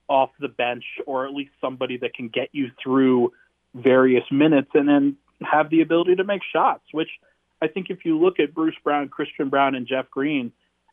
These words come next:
that's, that's not a great trait for any of those guys. They're, they're not going to carry the load on the offensive end, which is why you see so much staggering. It's why you see Jamal Murray and Michael Porter and Aaron Gordon and guys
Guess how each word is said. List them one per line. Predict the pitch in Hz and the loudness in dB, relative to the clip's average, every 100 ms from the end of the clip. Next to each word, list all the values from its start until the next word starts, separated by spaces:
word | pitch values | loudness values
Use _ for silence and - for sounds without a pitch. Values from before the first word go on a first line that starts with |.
| - | -4
that's, | 160 175 _ | -4 -4 _
that's | 165 160 | -6 -4
not | 175 185 | -2 -2
a | 220 | -2
great | 139 151 160 - - | -2 -2 -2 -6 -2
trait | 156 139 _ | -2 -2 _
for | 139 - | -8 -4
any | 135 143 | -4 -2
of | 139 127 | -2 -2
those | 131 123 - | -2 -2 -2
guys. | 123 113 - _ _ | 0 0 -4 _ _
They're, | 127 120 | -4 -2
they're | 123 | -2
not | 123 127 127 | -2 -2 -4
going | 131 131 | -4 -4
to | - | -6
carry | - 143 131 127 | -6 0 2 2
the | 123 | 2
load | 117 117 120 120 | 0 2 2 2
on | 117 113 | -2 -4
the | 113 | -2
offensive | 110 117 117 - 107 | -2 -2 -4 -6 -4
end, | 123 151 117 - _ _ _ | -2 -2 -4 -10 _ _ _
which | 139 143 | 0 2
is | 151 | 0
why | 135 180 | 2 2
you | 135 120 - | 4 0 -6
see | 113 | -10
so | - | -8
much | 117 - - | -8 -10 -12
staggering. | - - 101 110 104 | -8 -8 -6 -8 -8
It's | 110 - | -12 -2
why | 147 | 0
you | 139 120 - | 0 -2 -4
see | 123 | -4
Jamal | - 123 120 | -4 -2 0
Murray | 117 120 117 113 | 0 0 0 0
and | 113 | -2
Michael | 113 117 113 | -4 -4 -6
Porter | - - 120 113 110 | -4 0 0 0 -2
and | 113 | -2
Aaron | 120 117 | -2 -2
Gordon | 113 123 117 113 | -2 -2 -2 -4
and | 113 | -8
guys | 110 113 | -2 -2